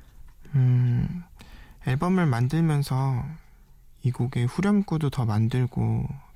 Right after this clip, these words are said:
더 다이나믹하게 만들어볼까라는 고민을 했었지만 왠지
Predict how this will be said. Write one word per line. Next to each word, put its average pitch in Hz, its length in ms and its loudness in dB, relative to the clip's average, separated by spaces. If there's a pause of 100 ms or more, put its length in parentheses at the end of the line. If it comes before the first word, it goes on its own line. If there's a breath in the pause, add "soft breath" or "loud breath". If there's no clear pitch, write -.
(100)
더 - 160 -2
다이나믹하게 127 1040 0 (400 soft breath)
만들어볼까라는 120 1120 0
고민을 120 460 4
했었지만 135 680 0 (1160 loud breath)
왠지 127 540 2